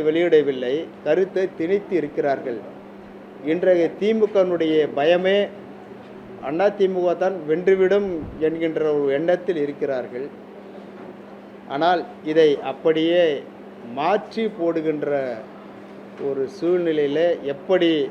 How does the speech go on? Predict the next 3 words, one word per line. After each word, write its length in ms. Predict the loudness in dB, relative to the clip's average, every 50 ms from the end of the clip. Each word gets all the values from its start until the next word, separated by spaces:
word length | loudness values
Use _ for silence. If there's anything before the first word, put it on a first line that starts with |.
| -6 -12 -18 -20 -20 -20 -20 -20 -20 -20 -20 -20 -20 -20 -20 -20 -20 -20 -20 -20 -20 -20 -20 -20 -20 -20 -20 -20 -20 -20 -20 -20 -20 -20 -20 -20 -20 -20 -20 -20 -20 -20 -20 -20 -20 -20 -20 -20 -20 -20 -20 -20 -20 -20 -18 -16 -8 -6
மத்திய 380 | -6 -4 0 4 4 6 6 4
அரசு, 340 | 2 0 -2 -4 -2 -2 -2 -2 -2 -4 -8 -12 -16 -18 -8 -6
குறிப்பாக 560 | -4 -4 -4 0 0 0 0 2 0 0